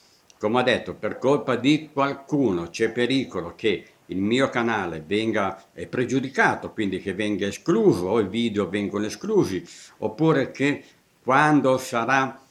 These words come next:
di nuovo monetizzato io possa perdere la monetizzazione per causa di qualche commento idiota, allora, come ho detto, da ora in avanti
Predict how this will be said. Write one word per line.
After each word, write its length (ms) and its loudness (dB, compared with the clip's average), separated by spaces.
di 180 0
nuovo 460 2
monetizzato 1000 -2
io 240 0
possa 400 -2
perdere 760 -2
la 160 -6
monetizzazione 1160 0
per 320 -6
causa 440 -2
di 200 -8
qualche 460 -4
commento 680 -2
idiota, 640 -2
allora, 340 4
come 220 -2
ho 20 -2
detto, 420 -6
da 220 0
ora 140 0
in 80 0
avanti 580 0